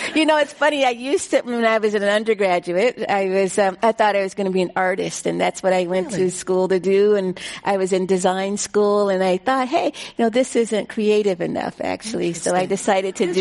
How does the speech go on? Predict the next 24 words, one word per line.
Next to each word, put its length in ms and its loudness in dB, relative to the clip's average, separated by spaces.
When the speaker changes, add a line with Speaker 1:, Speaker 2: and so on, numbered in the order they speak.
Speaker 2:
Interesting. 340 -6
Speaker 1:
psychology 840 0
Speaker 2:
Yes. 100 2
Speaker 1:
instead. 1120 0
<laughs> 500 -10
But, 200 4
Speaker 2:
Wow. 200 0
Speaker 1:
um, 180 -6
Speaker 2:
Great. 480 0
Speaker 1:
<laughs> 180 0
Speaker 2:
I'm 100 -2
glad 240 0
you 60 -4
did. 240 0
So, 160 0
um, 260 2
what, 320 -2
so 300 0
you, 180 -8
you 100 0
mentioned 340 0
something 280 -2
in 20 0
your 100 0